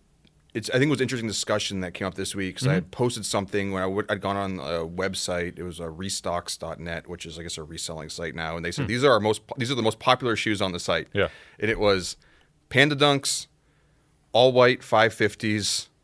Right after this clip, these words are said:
Speaker 1: uh, Panda Dunk
Speaker 2: High,
Speaker 1: High,
Speaker 2: right?
Speaker 1: and all white Air Force Ones. And none of those are bad shoes,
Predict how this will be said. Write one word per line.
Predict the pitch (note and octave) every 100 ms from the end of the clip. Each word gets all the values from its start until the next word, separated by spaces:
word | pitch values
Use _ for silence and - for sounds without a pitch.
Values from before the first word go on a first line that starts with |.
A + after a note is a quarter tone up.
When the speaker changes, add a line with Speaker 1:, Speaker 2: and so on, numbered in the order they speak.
| _ _ _ _ _ G2
Speaker 1:
uh, | F#2 F2+ F2 E2 C2+ _ _ _ -
Panda | - A#2+ A#2+
Dunk | G#2 G#2+ G#2 F#2 - - _ _ _ _
Speaker 2:
High, | -
Speaker 1:
High, | E2+ G#2 G2+ G2 F2
Speaker 2:
right? | E2 F2 -
Speaker 1:
and | G#2+
all | G#2 G#2+
white | G2+ F#2+
Air | F#2
Force | - F#2 E2+
Ones. | F2+ D#2 C#2+ - - - -
And | E3+ D#3+ - _ _ _ _ _ C#3
none | C#3+ A3
of | G#3+
those | G3
are | E3+
bad | A#2+ B2 B2+
shoes, | - A#2+ A2+ A2+ G#2 -